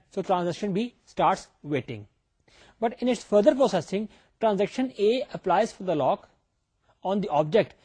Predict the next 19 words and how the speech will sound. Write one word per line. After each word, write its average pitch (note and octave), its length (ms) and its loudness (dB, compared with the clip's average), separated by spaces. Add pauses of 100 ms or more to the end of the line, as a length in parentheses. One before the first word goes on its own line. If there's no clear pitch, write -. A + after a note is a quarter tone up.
(180)
that F3+ 120 -2
has G3+ 120 0
been G3+ 140 -2
locked F3+ 240 0
by E3 120 2
the F#3+ 120 -2
transaction E3 400 -6
B. A3 240 -2 (520)
Now A3 260 2
transaction G#3 560 -2
A A3 220 6 (100)
again E3+ 380 -2 (380)
waits. D3 520 -8 (560)
So B3 60 -4
now G#3 300 4
this G3 160 -4
is C4+ 80 -2
the C#4+ 80 0
situation F#3+ 560 -6